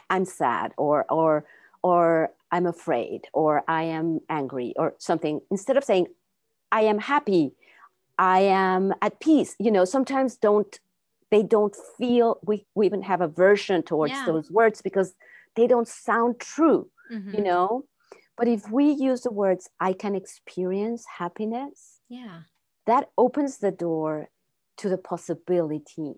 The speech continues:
Speaker 1: that we can. And it doesn't force us to change an energy that is almost impossible to change at that
Speaker 2: That's
Speaker 1: moment.
Speaker 2: true.
Speaker 1: It brings compassion to our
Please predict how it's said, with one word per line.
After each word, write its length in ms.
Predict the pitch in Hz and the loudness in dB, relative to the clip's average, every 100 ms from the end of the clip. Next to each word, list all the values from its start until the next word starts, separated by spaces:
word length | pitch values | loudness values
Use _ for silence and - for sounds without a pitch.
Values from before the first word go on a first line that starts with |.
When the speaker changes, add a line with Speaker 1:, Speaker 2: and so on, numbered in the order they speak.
| _ _ _ _ | _ _ _ _
Speaker 1:
that 240 | 180 165 | -4 -4
we 140 | 170 165 | -4 -8
can. 320 | - 160 - _ _ 180 | -10 -14 -14 _ _ -8
And 200 | 170 - | -8 -8
it 80 | 185 | -8
doesn't 280 | 196 208 190 | -6 -6 -8
force 460 | - 226 233 - | 0 2 2 0
us 220 | 175 170 - | -6 -6 -14
to 100 | 160 | -16
change 580 | - 170 170 165 - _ _ _ _ _ | -8 -4 -4 -6 -14 _ _ _ _ _
an 100 | 180 | -6
energy 420 | - 175 175 180 180 | -2 -2 -2 -4 -4
that 120 | 160 | -4
is 360 | 160 - - _ _ _ _ 175 | -6 -10 -20 _ _ _ _ -8
almost 320 | 185 214 - | -6 -6 -6
impossible 540 | 175 - 233 233 196 | -8 -6 -8 -4 -6
to 120 | 185 | -6
change 320 | - - 151 143 | -14 -10 -10 -10
at 100 | 139 | -10
that 100 | 143 | -10
Speaker 2:
That's 100 | 175 | -10
Speaker 1:
moment. 200 | 151 151 | -10 -12
Speaker 2:
true. 340 | 202 202 185 175 _ _ | -14 -16 -18 -20 _ _
Speaker 1:
It 160 | 202 202 | -8 -4
brings 380 | 220 214 - | -4 -4 -10
compassion 960 | - 165 160 - - 202 - 175 151 135 | -8 -8 -8 -8 -8 -8 -6 -6 -6 -8
to 160 | - 160 | -8 -6
our 240 | 147 139 | -4 -6